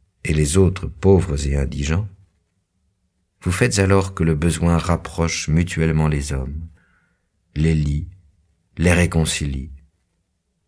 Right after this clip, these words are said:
Ceux-ci servent, obéissent, inventent, travaillent, cultivent, perfectionnent. Ceux-là jouissent,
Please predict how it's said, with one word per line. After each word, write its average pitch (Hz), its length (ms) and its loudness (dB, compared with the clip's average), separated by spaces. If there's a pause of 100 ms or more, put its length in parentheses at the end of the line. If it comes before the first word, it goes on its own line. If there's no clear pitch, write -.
(160)
Ceux-ci - 760 -2 (200)
servent, 95 580 -2 (600)
obéissent, 80 840 -2 (140)
inventent, 78 680 -2 (380)
travaillent, 76 680 -4 (100)
cultivent, 73 760 -6 (720)
perfectionnent. 73 880 -6 (1300)
Ceux-là 78 640 0
jouissent, 76 800 -4